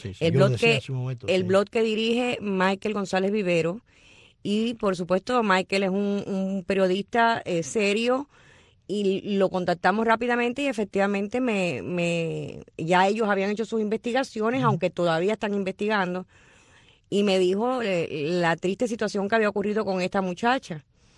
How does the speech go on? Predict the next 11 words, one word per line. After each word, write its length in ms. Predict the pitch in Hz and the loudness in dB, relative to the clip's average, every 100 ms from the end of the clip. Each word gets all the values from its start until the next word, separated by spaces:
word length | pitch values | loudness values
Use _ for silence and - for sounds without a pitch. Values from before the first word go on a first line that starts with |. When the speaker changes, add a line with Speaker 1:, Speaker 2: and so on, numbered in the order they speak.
| _ _ - _ _ | _ _ -20 _ _
Speaker 2:
que, 560 | 190 196 185 180 175 165 | -2 2 2 2 0 -2
que, 100 | 185 | 4
Speaker 1:
Bueno, 140 | 185 175 | 4 6
Speaker 2:
bueno, 140 | 165 | 4
Speaker 1:
pero 140 | 180 | 2
creo 180 | 156 254 | 2 2
que 80 | 254 | 2
la 60 | 220 | 0
encontraron 520 | 175 165 202 247 220 | 0 -2 -2 0 0
el 80 | 175 | 2
lunes. 480 | 269 202 87 - | 2 0 -4 -10